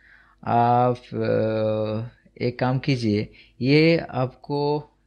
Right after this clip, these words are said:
क्लिक करके चाहे आप इसको क्रॉप कर सकते हो,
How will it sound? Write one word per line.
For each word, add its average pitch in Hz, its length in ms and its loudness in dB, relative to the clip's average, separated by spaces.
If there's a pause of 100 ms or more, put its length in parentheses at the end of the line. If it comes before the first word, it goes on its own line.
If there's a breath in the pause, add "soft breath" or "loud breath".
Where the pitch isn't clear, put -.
(180)
क्लिक 139 240 -4
करके 139 540 0 (540)
चाहे 120 260 2
आप 120 260 0 (300 soft breath)
इसको 110 760 -4 (760)
क्रॉप 139 280 2
कर 151 100 2
सकते 139 360 -4
हो, 143 280 -6